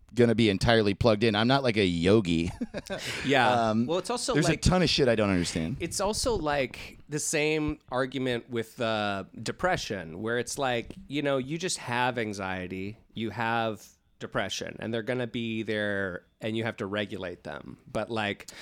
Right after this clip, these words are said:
Speaker 1: Right.
Speaker 2: you can only, you know, blame yourself or try to, like, get out of that, you know, so much.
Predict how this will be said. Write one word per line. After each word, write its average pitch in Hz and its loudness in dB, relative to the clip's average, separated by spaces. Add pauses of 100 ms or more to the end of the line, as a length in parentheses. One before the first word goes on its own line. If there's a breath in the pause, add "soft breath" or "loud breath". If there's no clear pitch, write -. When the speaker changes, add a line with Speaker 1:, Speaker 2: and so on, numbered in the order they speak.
(100 loud breath)
Speaker 1:
Right. 78 0
Speaker 2:
you 143 -2
can 165 0
only, 165 0
you 131 -2
know, 120 0
blame 135 -2
yourself 131 -2
or 123 -2
try 120 -2
to, 120 -4
like, 107 -4 (240)
get 120 -2
out 104 -2
of 127 -4
that, 135 -2 (380)
you 131 -6
know, 110 -4
so 131 -2
much. 104 -4